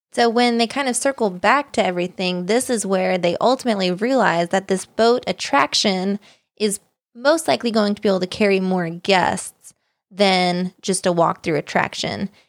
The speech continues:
It's going to be a grander scale. Again, they realized with the Small World that these boats were easy to load and unload. They could move through quickly.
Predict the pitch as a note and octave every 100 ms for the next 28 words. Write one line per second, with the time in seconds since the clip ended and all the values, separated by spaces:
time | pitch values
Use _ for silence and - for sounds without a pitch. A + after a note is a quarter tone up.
0 | _ G#3 G3 - G3+ F#3 F3+ F3+ G3+ F3+
1 | F3+ E3+ D#3+ F3 - _ - G3 F#3+ E3+
2 | E3 D#3 - - B3+ C4 B3 A#3 A3+ A#3
3 | _ _ _ _ G#3 F#3 F#3 F3+ F3+ F3+
4 | - _ _ _ _ _ G3 G3+ F3+ F#3+
5 | _ G3+ B3+ A#3+ G#3 G3+ F#3 F3 - G#3+
6 | G#3+ F#3+ F3 D#3 D#3 D#3+ E3 D3+ - -
7 | _ _ G3+ G3 F#3+ F#3 F3+ - D#3 -
8 | G#3 G3 F#3+ F#3+ - E3 E3+ A3+ B3+ B3
9 | A#3+ A3+ - - - B3 A#3 A3 A3 G#3+
10 | G#3+ - _ _ F3 F3 F3+ A#3+ B3 G#3
11 | F#3+ - C#4+ - B3 A#3+ A#3